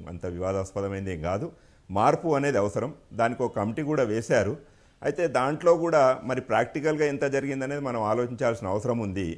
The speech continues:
కమిటీ విస్తృతంగా చర్చించడం జరిగింది అని నేను అనుకోవట్లేదు. ధరణిలో అసలు ధరణి అనేది ఏంటండి? కంప్యూటరైజ్, రెవెన్యూ రికార్డును కంప్యూటరైజ్ చేయడం జరిగింది. అంతకంటే దాంట్లో జరిగిన గొప్పతనం ఏమీ లేదు. కానీ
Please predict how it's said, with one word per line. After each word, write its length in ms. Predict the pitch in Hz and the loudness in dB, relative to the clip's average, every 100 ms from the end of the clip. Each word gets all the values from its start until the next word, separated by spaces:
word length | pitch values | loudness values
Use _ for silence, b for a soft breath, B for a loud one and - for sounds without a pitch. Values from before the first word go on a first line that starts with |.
| b b b b b _ | b b b b b _
కమిటీ 380 | 107 131 147 175 165 - | 0 2 2 0 0 -4
విస్తృతంగా 640 | 117 - 160 160 156 151 151 147 147 | -8 -6 -4 -2 0 4 6 6 4
చర్చించడం 720 | 151 123 170 143 131 151 143 135 127 | 0 -2 -4 -6 -2 -2 0 0 0
జరిగింది 400 | 123 151 151 151 | 2 2 2 2
అని 80 | 151 143 | 2 2
నేను 120 | 127 | 0
అనుకోవట్లేదు. 560 | 117 120 131 117 101 110 - _ _ _ _ | 0 0 0 0 -2 -2 -8 _ _ _ _
ధరణిలో 600 | 78 90 113 143 147 147 139 131 - - _ _ _ - | -4 -2 0 0 2 4 4 2 -2 -16 _ _ _ -2
అసలు 220 | 170 151 104 | 0 2 2
ధరణి 240 | 113 156 175 | 4 4 2
అనేది 200 | 170 156 | 2 0
ఏంటండి? 320 | 147 156 151 147 131 | -2 -2 -2 -2 -2
కంప్యూటరైజ్, 640 | 110 123 165 160 127 - - - 87 | -2 0 2 4 4 2 -14 -20 -8
రెవెన్యూ 320 | 92 101 151 165 147 | -4 -2 0 0 0
రికార్డును 320 | 139 135 165 170 | 0 0 0 -4
కంప్యూటరైజ్ 460 | 139 151 143 139 131 | -2 -2 0 0 0
చేయడం 200 | 123 123 | 0 0
జరిగింది. 260 | 107 104 95 | 0 -2 -4
అంతకంటే 320 | 92 113 120 143 | -4 -4 -2 -2
దాంట్లో 200 | 131 127 117 | -2 -2 -2
జరిగిన 200 | 113 127 110 | -2 -4 -4
గొప్పతనం 480 | 107 127 143 135 123 117 | -4 -4 -4 -2 -2 -2
ఏమీ 160 | 131 160 143 | 0 2 2
లేదు. 180 | 104 78 - b b b - | 0 -2 -14 b b b -2
కానీ 380 | 101 127 160 | 2 4 4